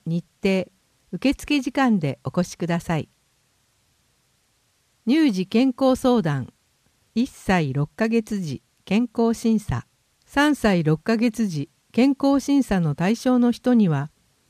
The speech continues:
個別に日程や受付時間などについて連絡します。行事名、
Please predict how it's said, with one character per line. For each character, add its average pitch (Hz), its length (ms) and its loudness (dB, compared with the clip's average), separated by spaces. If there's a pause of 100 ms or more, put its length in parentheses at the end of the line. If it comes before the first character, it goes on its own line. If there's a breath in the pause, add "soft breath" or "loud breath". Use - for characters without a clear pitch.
(140)
個 196 120 0
別 226 300 0
に 208 320 2 (260)
日 190 160 -2 (160)
程 226 220 2
や 202 260 -4 (420)
受 247 200 -2
付 - 300 -2
時 277 160 -4
間 240 240 4
な 214 120 4
ど 233 120 2
に 190 160 2
つ - 160 -6
い 208 100 -2
て 147 360 -6
連 180 180 0
絡 208 240 -4
し - 160 -6
ま 190 160 -2
す。 - 240 -18 (1120)
行 277 260 2
事 285 180 -2
名、 180 300 0